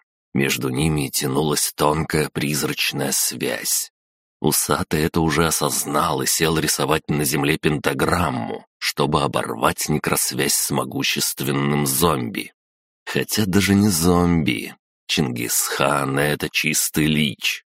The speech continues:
«Виталя!» — крикнул мне в спину Злобин. «Там слишком опасно! Слишком большой шквал некроэнергии!» Я и сам это чуял, причём сильнее Альберта,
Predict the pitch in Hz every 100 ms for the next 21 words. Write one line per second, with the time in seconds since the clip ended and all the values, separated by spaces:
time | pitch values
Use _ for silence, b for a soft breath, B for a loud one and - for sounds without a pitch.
0 | _ _ _ _ _ _ _ _ 78 -
1 | - - - - 156 135 107 78 58 -
2 | _ - 76 95 - 82 85 78 73 76
3 | - - - 76 78 78 80 78 65 -
4 | - - _ - 113 113 151 143 - 156
5 | 170 - - 143 156 - - - - -
6 | 101 69 - - _ - 90 98 123 -
7 | 101 90 85 - - 95 90 - 95 90
8 | 98 95 95 92 104 107 139 165 175 156
9 | 95 87 80 69 50 - _ _ _ _
10 | _ _ - 73 107 - - 90 80 71
11 | - 71 - 82 71 62 - - - -
12 | - - 87 - 104 95 90 85 85 87
13 | 82 73 64 64 - -